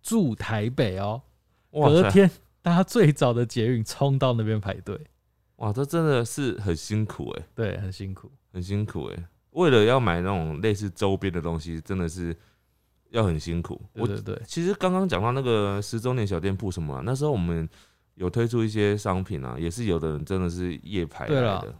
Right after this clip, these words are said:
Speaker 1: 就是那个纪念币啊。
Speaker 2: 对，那个纪念币。
Speaker 1: 对。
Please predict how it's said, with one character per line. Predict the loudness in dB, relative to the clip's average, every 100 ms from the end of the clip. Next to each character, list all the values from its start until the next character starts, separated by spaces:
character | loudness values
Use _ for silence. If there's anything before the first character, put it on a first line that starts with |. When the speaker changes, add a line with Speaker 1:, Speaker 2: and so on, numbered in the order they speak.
| _
Speaker 1:
就 | -4
是 | 0
那 | 0
个 | 0 -2
纪 | -2
念 | 0 0
币 | -2 -4
啊。 |
Speaker 2:
对， | -2 0
那 |
个 | -2
纪 | -4 -4
念 | -2 -2
币。 | -6 -8
Speaker 1:
对。 | -10